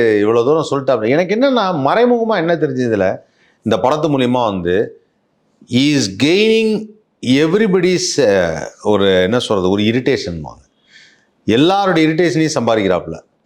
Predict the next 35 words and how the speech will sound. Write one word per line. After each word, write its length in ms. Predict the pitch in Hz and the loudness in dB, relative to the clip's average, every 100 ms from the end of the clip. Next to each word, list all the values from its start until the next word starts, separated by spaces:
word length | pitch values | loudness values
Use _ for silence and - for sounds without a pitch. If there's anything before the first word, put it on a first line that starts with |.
| - | -2
அதாவது, 1080 | 107 131 143 135 113 101 90 85 82 82 - - _ _ - - | 0 2 2 2 2 2 2 0 -4 -10 -18 -20 _ _ -6 -2
சென்-, 300 | 143 143 - | -2 -2 -8
தமிழ்நாட்டுல 840 | - 120 151 151 127 139 180 196 - - _ | -2 0 2 0 -2 0 0 -4 -12 -20 _
எனக்கு 240 | 120 120 110 | -2 -2 0
டி 100 | 127 | 0
எம் 160 | 117 | 0
கே 120 | 95 | 0
தான் 160 | 98 95 | 0 0
எதிரி 360 | 85 85 76 80 | 0 -2 -4 -4
அப்படின்றாப்புல. 560 | 92 95 82 78 78 - _ - _ | -2 0 -2 -4 -8 -8 _ -20 _
சரி, 200 | - 87 | -8 -2
டி 80 | 123 | 0
எம் 200 | 143 123 | 0 0
கே 100 | 123 | 0
தானே 220 | 135 127 | 0 0
எதிரி 240 | 117 123 | 0 0
அப்படின்னு 260 | 113 110 104 | 0 0 -2
பார்த்தா, 480 | 87 87 85 85 _ _ | -2 -2 -2 -4 _ _
சென்ட்ரல் 340 | - - 147 175 | -6 -4 -2 0
போர்ட் 120 | 156 | 0
ஆஃப் 180 | 131 123 | 0 0
தி 80 | 139 | 0
ஃபிலிம் 120 | 143 | 0
சென்சார்னா 360 | 135 117 117 123 | -2 -2 -2 0
எனக்கு 140 | 131 | -2
பி 140 | 107 127 | 0 2
ஜே 120 | 127 | 0
பியும் 500 | 107 110 107 95 85 | 0 -2 0 -2 -4
எனக்கு 240 | 78 95 | -4 -2
ஒத்து 280 | 95 92 110 | -2 0 0
வரல 300 | 92 82 82 | 2 -2 -6
அப்படின்றாரு. 540 | 78 87 82 76 82 107 | -6 -6 -6 -4 0 0
யாரோடையும் 460 | 101 110 107 110 | 0 0 -2 -2
கூட்டணி 320 | 104 107 98 | -2 -2 -4
கிடையாது. 380 | 80 76 71 73 | -6 -10 -10 -14